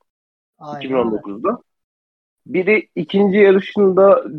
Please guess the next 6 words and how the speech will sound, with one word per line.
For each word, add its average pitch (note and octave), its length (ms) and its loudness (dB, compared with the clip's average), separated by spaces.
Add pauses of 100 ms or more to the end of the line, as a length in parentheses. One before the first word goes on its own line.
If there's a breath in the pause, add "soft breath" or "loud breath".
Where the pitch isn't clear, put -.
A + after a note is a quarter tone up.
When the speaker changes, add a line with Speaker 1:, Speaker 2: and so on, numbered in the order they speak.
Speaker 2:
dört F#3+ 260 2
kez F#3+ 220 2
dünya F3+ 320 2
şampiyonunu E3+ 640 -4
geride F3 360 0
bıraktı. D#3 540 -2